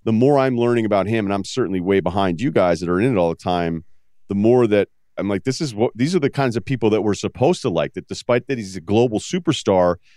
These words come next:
he's still coachable. He, he doesn't care about the bullshit. And he's able to kind of turn the page in a way that I think a lot of us would have a hard time dealing with the tragedies dealt with, where he's like, "Let's go fight. Like, that's what I'm here to do." And sometimes we make it more complicated than that.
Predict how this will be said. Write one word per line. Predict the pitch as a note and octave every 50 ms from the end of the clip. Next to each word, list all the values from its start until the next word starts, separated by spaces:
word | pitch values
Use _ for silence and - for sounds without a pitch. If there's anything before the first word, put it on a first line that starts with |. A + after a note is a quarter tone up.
| -
he's | - - A2+ -
still | - - C#3 D#3 D3+
coachable. | - - - D3 C#3+ C3 - C3+ A#2 - A2+ A2+ A#2 B2 B2+ _ _ _ _ _ _
He, | - B2+ A#2 - _ -
he | B2 B2
doesn't | A#2 C3 C#3 E3+ D#3
care | - - D#3+ D3+
about | C3+ C3+ B2+ -
the | - A2+
bullshit. | - A2 A2 A2 A2 - - - A2 G2+ B2 - _ _ - - - _ _ _ -
And | B2 A#2+ A#2 A2+ A2 A2 - _ -
he's | - B2 B2 G#2+
able | C3 C#3 C#3+ B2+
to | A#2+ A2+
kind | - D3 D3 C#3
of | A2+ F#2 -
turn | - - - C#3+ D3+ D3+ D3
the | B2+
page | - - - D3 F3 F#3 E3+ B2 -
in | A#2
a | A2+ A2
way | G#2 A2+ A2+ A#2 A2+
that | G#2 G#2
I | - G2+ A#2+
think | D3+ B2+
a | A#2
lot | A2 A2 A#2+
of | C3 A2
us | A2 G#2 -
would | G#2+ F#2+
have | B2+ F#3 G3+
a | F3+ C3
hard | A#2+ A2 G#2+ G2
time | - A#2 A2 G#2 G2+
dealing | F2+ A2+ C#3+ D#3+ F3
with | D#3 C3
the | G#2+
tragedies | - - A#2 G#2+ G#2 G#2 G#2+ G2 F2
dealt | - C3+ D#3+ G#2+
with, | A2+ G#2 G#2 - _ _ _ _ _
where | - A2+
he's | C3 A#2
like, | B2+ A2+ -
"Let's | A#2+ C#3 -
go | - F#3+ F#3
fight. | - - D#3+ E3 G3 D3 - -
Like, | F2 -
that's | - A2 A2+ -
what | - C3
I'm | C3+ B2
here | G#2+ C3 C3
to | A#2+ G#2+
do." | A2+ C#3 C#3+
And | A#2 F2+
sometimes | - B2+ A#2+ - C3 B2+ G#2
we | A2
make | G#2+ A2 G2+ -
it | A2+
more | - F#2 -
complicated | - G2 G2 - F#2+ - E2+ D2 C2 B1+
than | B1+ A#1+
that. | A1+ A1+ A1+